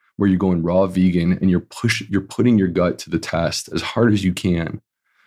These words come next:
with, with fiber, but you're not built for that.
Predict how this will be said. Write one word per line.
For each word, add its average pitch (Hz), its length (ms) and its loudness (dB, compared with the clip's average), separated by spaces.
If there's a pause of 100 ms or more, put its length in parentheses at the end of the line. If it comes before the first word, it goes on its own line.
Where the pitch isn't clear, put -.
(140)
with, 92 280 -2 (120)
with 87 460 -2
fiber, 85 640 -2 (1000)
but 110 120 0
you're 107 100 2
not 113 200 0
built 110 240 0
for - 140 -8
that. - 260 -6